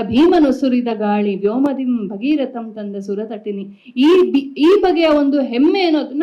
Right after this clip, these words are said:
ಅವರಲ್ಲಿ ತುಂಬಬೇಕಾಗಿದೆ ನಾವು. ಇದು ಬಹಳ ಮೂಲಭೂತವಾದಂತ ಕಲ್ಪನೆ ಆಗ್ಬೇಕಾಗಿದೆ. ಇದನ್ನ ಇಟ್ಕೊಂಡು ಆಮೇಲೆ ನಾವು ಶಾಸ್ತ್ರ, ವೇದ,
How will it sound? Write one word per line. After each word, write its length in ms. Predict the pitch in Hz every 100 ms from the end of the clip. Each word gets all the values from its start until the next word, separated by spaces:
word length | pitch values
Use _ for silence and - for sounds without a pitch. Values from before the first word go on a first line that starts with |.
| 349
ಅವರಲ್ಲಿ 360 | 269 240 302
ತುಂಬಬೇಕಾಗಿದೆ 880 | 302 226 233 226 214 196 175 175 175
ನಾವು. 260 | 165 170 - _ _ -
ಇದು 440 | 294 403 330 302
ಬಹಳ 280 | 269 226 277 330
ಮೂಲಭೂತವಾದಂತ 1500 | 254 254 320 381 403 285 220 269 359 370 302 269 262 240 302 -
ಕಲ್ಪನೆ 360 | 208 208 208 196
ಆಗ್ಬೇಕಾಗಿದೆ. 920 | 175 170 165 170 170 165 _ _ -
ಇದನ್ನ 240 | 285 349
ಇಟ್ಕೊಂಡು 680 | 330 349 - 440 440 453 370
ಆಮೇಲೆ 260 | 320 320 320
ನಾವು 200 | 294 262
ಶಾಸ್ತ್ರ, 420 | - 233 - 214 208 202
ವೇದ, 260 | 202 202